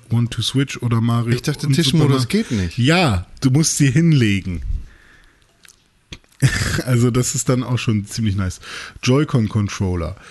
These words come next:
Speaker 1: Bei der Nintendo Switch haben sie H-D-Vibration und die Infrarot-Bewegungssteuerung.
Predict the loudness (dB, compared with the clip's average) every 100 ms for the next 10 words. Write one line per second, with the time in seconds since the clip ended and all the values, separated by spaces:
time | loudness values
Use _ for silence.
0 | -20 -8 -2 0 2 0 0 0 0 0
1 | 2 2 0 0 -2 -2 0 0 2 2
2 | 2 2 0 0 -2 -2 -4 -2 -2 -2
3 | -2 0 2 0 0 -2 -2 -4 -4 -2
4 | -2 0 -2 -2 -4 -2 0 0 -2 -4
5 | -2 0 0 -2